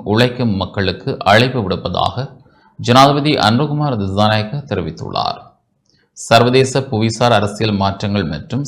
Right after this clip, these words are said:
சவால்களை எதிர்கொள்ளும் வகையில் ஸ்திரமான பொருளாதாரத்தை கட்டியெழுப்பும் முயற்சிக்கும் இந்நாட்டின் உழைக்கும் மக்களின் உரிமைகளை உறுதி செய்து ஊழல் நிறைந்த சிறப்புரிமை அரசியலால் அளிக்கப்பட்ட நாட்டின் பொருளாதாரத்தை மீண்டும் கட்டியெழுப்பி வளமான நாடு மற்றும்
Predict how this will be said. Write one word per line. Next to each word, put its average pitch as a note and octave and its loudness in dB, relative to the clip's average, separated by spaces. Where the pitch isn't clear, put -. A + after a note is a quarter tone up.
சவால்களை B2+ 4
எதிர்கொள்ளும் G#2+ 0
வகையில் F2+ -6
ஸ்திரமான D3+ 4
பொருளாதாரத்தை B2 2
கட்டியெழுப்பும் A#2 0
முயற்சிக்கும் G2 -4
இந்நாட்டின் A#2 2
உழைக்கும் A2+ 0
மக்களின் G#2 -4
உரிமைகளை A2+ 0
உறுதி G2 -4
செய்து C#2 -6
ஊழல் D#3 6
நிறைந்த C#3 2
சிறப்புரிமை B2 0
அரசியலால் G#2 2
அளிக்கப்பட்ட A2 -2
நாட்டின் G#2 0
பொருளாதாரத்தை A#2 2
மீண்டும் G#2 2
கட்டியெழுப்பி F#2 -4
வளமான D3 8
நாடு A#2+ 4
மற்றும் G#2 0